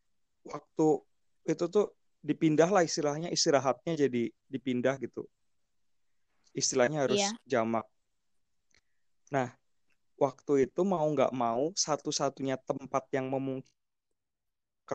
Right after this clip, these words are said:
Speaker 1: room. Waktu itu aku sholat tuh di situ, di pojokan gitu, di depan, di depan locker roomnya orang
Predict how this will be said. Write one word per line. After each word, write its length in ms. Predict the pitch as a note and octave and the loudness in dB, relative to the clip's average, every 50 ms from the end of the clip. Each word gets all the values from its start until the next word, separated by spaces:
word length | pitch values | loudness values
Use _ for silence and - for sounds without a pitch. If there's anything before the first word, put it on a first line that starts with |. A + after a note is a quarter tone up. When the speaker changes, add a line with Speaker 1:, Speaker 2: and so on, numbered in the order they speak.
| - - | -4 -2
Speaker 1:
room. 200 | C3 B2 A#2+ A#2+ A2+ A2+ - - _ _ _ _ _ _ _ _ _ _ _ _ _ - | -2 -2 -2 -4 -8 -12 -16 -20 _ _ _ _ _ _ _ _ _ _ _ _ _ -6
Waktu 180 | B2 - - - C3 | -6 -6 -6 -10 -4
itu 60 | B2+ C#3+ D3 | -2 -2 -2
aku 100 | - - - _ _ _ _ _ - | -2 -6 -12 _ _ _ _ _ 0
sholat 300 | - C#3 C3 C#3 C#3+ C#3 C#3 - | 4 6 6 6 6 4 2 2
tuh 120 | C#3 C3+ C3+ - _ _ _ _ _ _ _ _ _ _ _ _ _ _ - | 0 0 0 -2 _ _ _ _ _ _ _ _ _ _ _ _ _ _ -10
di 40 | B2 - | -4 -2
situ, 220 | D3 C3 B2 - C#3 C3+ C3+ | 0 0 0 0 -2 0 0
di 60 | C#3 C3+ - | -2 0 2
pojokan 500 | C3+ C3 A#2+ C3+ A#2+ - - C#3 C3+ C3+ C#3 B2+ | 0 2 2 0 0 2 2 0 0 0 0 -2
gitu, 120 | C3 B2+ C3+ C3+ C3+ | -4 -4 -2 -2 0
di 60 | C3+ B2+ | -2 -2
depan, 240 | C3+ - - C#3 C3+ C#3+ C#3 C#3 _ _ | -2 0 2 2 2 2 -4 -10 _ _
di 80 | - D3+ C#3 - | -10 -4 -2 -2
depan 360 | C3+ B2 _ _ - D3+ E3+ G#3 A3 A3+ - _ _ _ _ _ _ _ _ _ _ - D3 | -2 -2 _ _ -2 0 0 -2 -4 -8 -12 _ _ _ _ _ _ _ _ _ _ 0 0
locker 260 | D3 - - - - - | 0 2 0 -2 0 0
roomnya 340 | D3 D3 D3 D3+ D3 D3 C#3 - - - D3 | 0 0 0 0 0 0 0 -2 0 0 2
orang 180 | C#3+ C#3 C#3 | 2 2 2